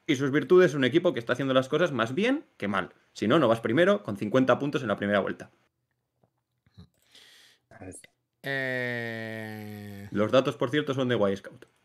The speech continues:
Speaker 2: Bien, bien, bien, bien. We want, eh, pedir disculpas for the relation. Molt bé. Os honra. Muy bien. Thank you very much. Me gusta.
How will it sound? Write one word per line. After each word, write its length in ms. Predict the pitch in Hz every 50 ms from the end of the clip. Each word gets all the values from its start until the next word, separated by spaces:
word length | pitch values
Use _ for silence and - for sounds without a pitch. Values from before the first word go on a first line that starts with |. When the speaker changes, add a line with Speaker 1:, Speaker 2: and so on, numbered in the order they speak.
| _
Speaker 2:
Bien, 400 | - 107 113 113 110 107 98 90 _ _ _ _ -
bien, 220 | - 101 98 95
bien, 180 | 90 90 87 85
bien. 220 | 80 76 73 - _ _ _ _ _ _ _ _ _ _ _ _ _ _ _ _ _ _ _ _ _ _ _ _ _ _ _ _ _ _ _ _ _ _ _ _ -
We 100 | 120 120
want, 340 | 120 127 135 139 139 139 131
eh, 360 | 127 127 131 131 131 135 135 - _ _ _ _ _ _
pedir 280 | - 127 120 123 123 120
disculpas 720 | 110 113 - - - 135 127 127 - 139 135 139 139 - -
for 120 | - 117 117
the 60 | 110 110
relation. 480 | 113 117 120 117 - 127 131 131 120 _ _ -
Molt 280 | 117 117 113 110 101 95
bé. 180 | 92 87 90 - _ _ _ _ _ _
Os 140 | - 120 113
honra. 400 | 135 131 123 107 104 95 92 90 _ _ _ _ _ _ _
Muy 140 | - 110 110
bien. 280 | 101 95 92 85 80 80 _ _ _ _ _ _ _ _ _ -
Thank 160 | - 131 120
you 60 | 127
very 120 | 120 113 107
much. 380 | 104 95 90 - - - - _ _ _ _ _ _ _ -
Me 100 | 101 98
gusta. 580 | 101 131 143 139 - - 147 151 160 175 185